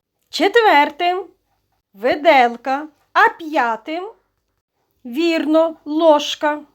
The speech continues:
Діти, порахуйте предмети справа наліво. Один, два, три,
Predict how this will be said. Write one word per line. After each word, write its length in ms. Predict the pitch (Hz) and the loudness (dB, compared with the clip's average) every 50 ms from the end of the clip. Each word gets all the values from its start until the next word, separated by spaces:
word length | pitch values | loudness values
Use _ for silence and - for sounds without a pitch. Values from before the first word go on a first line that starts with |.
| - - _ _ _ _ _ _ _ _ _ _ _ | -20 -20 _ _ _ _ _ _ _ _ _ _ _
Діти, 460 | - 226 233 320 359 - - 254 233 | -12 -6 -4 -2 -2 -2 -2 -2 -4
порахуйте 680 | 220 - 262 262 285 294 294 - 311 311 302 302 294 294 | -2 0 0 2 2 2 0 0 0 0 0 0 -2 -2
предмети 680 | 294 294 285 294 285 233 302 320 392 466 466 - 254 226 | -2 -2 -2 -2 -2 -2 -2 -2 -2 -2 -2 -2 -4 -6
справа 580 | - - - - 294 269 247 240 247 262 285 | -6 -6 -6 -2 0 2 2 2 2 2 0
наліво. 680 | 302 330 381 415 381 359 320 302 285 269 285 302 294 302 _ _ _ _ _ _ _ _ - | 0 0 -2 -2 -2 -4 -4 -4 -4 -6 -6 -8 -8 -12 _ _ _ _ _ _ _ _ -2
Один, 640 | 247 311 359 285 254 262 247 240 240 254 302 339 339 _ _ _ _ _ _ _ _ _ 254 233 _ - | 0 0 0 0 0 0 0 0 0 0 -4 -8 -12 _ _ _ _ _ _ _ _ _ -20 -20 _ -20
два, 680 | 214 220 226 247 254 240 226 214 208 208 220 262 302 - _ _ _ _ _ _ _ _ _ _ _ _ _ _ _ | -16 -10 -4 0 2 4 4 4 4 2 0 -2 -8 -14 _ _ _ _ _ _ _ _ _ _ _ _ _ _ _
три, 680 | - 339 311 285 247 240 233 220 220 226 247 277 339 | -8 -6 -4 -2 -2 -2 -2 -2 -2 -4 -4 -6 -8